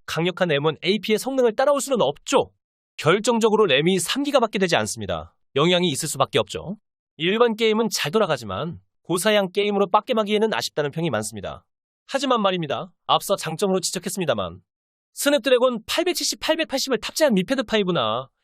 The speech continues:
레노버 P 일레븐 프로보다는 지피유 성능이 월등히 좋아서 상대적으로 이 제품과 비교해보면 고사양 게임에서 화면의 부드러움이 느껴집니다.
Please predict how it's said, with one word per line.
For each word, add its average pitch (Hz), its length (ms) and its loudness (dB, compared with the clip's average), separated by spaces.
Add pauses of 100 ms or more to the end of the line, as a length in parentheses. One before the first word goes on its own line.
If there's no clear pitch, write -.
(100)
레노버 185 280 2
P 202 160 -4
일레븐 180 300 2
프로보다는 220 440 -2
지피유 214 320 -2
성능이 214 340 2
월등히 165 400 0
좋아서 - 400 -4 (480)
상대적으로 285 560 2
이 190 140 0
제품과 269 360 0
비교해보면 185 720 0 (220)
고사양 170 380 0
게임에서 156 400 -4
화면의 269 340 0
부드러움이 147 400 -4
느껴집니다. 92 580 -12